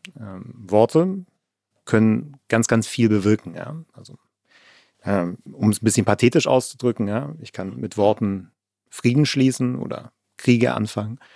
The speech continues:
Und ich kann dafür sorgen, dass, ähm, Leute was verstehen über mein Produkt oder auch nicht, ja.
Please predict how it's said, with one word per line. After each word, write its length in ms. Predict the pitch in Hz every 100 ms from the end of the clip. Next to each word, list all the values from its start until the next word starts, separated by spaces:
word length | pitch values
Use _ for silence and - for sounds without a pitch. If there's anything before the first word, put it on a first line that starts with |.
| _ _
Und 100 | 113
ich 80 | 107
kann 120 | 123
dafür 200 | 127 123
sorgen, 400 | 95 95 113 147
dass, 360 | 131 117 - -
ähm, 800 | 104 104 104 101 101 98 131 147 _ _ _ _
Leute 360 | 107 107 110 110
was 160 | 107 -
verstehen 500 | 123 - 127 156 135
über 160 | 98
mein 220 | 95 95
Produkt 320 | 98 - 127 147
oder 140 | 123
auch 120 | 117
nicht, 320 | 120 98 -
ja. 160 | - -